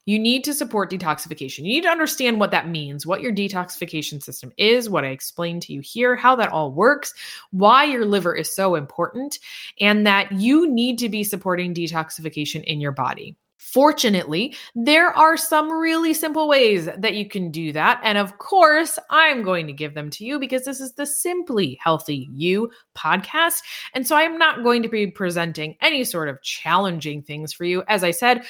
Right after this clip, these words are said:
please stop with the fucking juice cleanse-, cleanses. You don't need fancy pills. They just want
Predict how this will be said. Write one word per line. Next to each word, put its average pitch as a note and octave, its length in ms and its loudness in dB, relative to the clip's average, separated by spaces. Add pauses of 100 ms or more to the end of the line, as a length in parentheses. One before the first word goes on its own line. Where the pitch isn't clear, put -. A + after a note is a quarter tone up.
(140)
please E4 240 2
stop D#3+ 280 -4
with D3+ 80 -10
the D#3 80 -10
fucking C#3+ 380 -6
juice C4 220 -2
cleanse-, C4+ 480 -2 (100)
cleanses. B3+ 520 0 (180)
You A3 100 0
don't G3+ 200 2
need D#3 160 -6
fancy C#3 360 -12
pills. C#4 500 4 (300)
They A3 120 2
just C4+ 460 2
want G#3 400 2